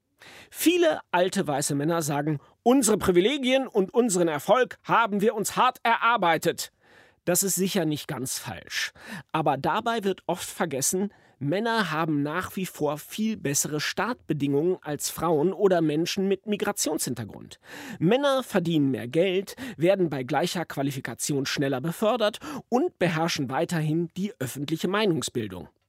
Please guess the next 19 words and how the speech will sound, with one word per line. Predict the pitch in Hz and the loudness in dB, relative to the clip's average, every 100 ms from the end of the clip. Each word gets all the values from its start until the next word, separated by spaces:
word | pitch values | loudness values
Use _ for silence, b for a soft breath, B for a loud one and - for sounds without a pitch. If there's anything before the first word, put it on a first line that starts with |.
| _ B B B | _ B B B
Wer | 123 143 147 | -4 0 0
so | 147 226 370 | 2 4 2
viele | - 233 226 | 0 -2 -2
Privilegien | - 180 170 170 123 110 - | -2 0 2 0 -2 -8 -6
hat, | 147 - - | -8 -10 -14
tut | - 190 - | -6 -6 -6
gut | - 330 - | -6 -4 0
daran, | 160 147 165 202 | 0 2 0 2
wenn | 180 | 0
er | 165 | 0
sich | 156 | -2
seiner | - 165 175 | -2 0 0
Privilegien | - 180 147 135 165 151 135 | 0 -2 0 0 0 0 -2
bewusst | 135 143 240 - | 0 2 2 2
ist, | - 196 - - B B B | 0 0 0 -4 B B B
verantwortungsvoll | B 185 - 208 311 - 247 226 - - 185 | B -2 0 0 -2 -2 0 0 -2 2 4
mit | 185 175 | 4 2
ihnen | 165 139 | 0 0
umgeht | - 226 196 180 175 | 2 2 4 4 2